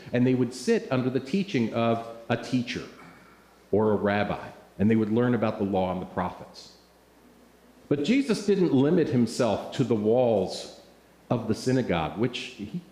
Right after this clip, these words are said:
could have done as a teacher. But most of his ministry, almost all of his teaching that we see throughout the Gospels,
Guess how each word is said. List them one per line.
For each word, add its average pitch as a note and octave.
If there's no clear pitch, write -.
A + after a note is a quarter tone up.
could E3
have B2+
done E3+
as A2+
a A2
teacher. C#3
But D#3+
most A3
of G3+
his F3
ministry, F#3
almost G#3
all C3
of B2
his A#2
teaching G#2+
that G#2
we C3+
see C#3
throughout C3+
the A#2
Gospels, A2